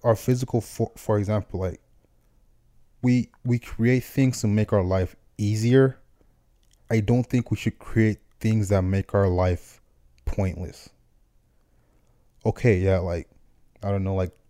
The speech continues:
getting from here to fucking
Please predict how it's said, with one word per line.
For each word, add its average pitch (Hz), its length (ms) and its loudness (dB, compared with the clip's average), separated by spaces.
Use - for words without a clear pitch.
getting 107 240 2
from 92 180 -4
here 101 260 2
to 92 440 -6
fucking 92 840 0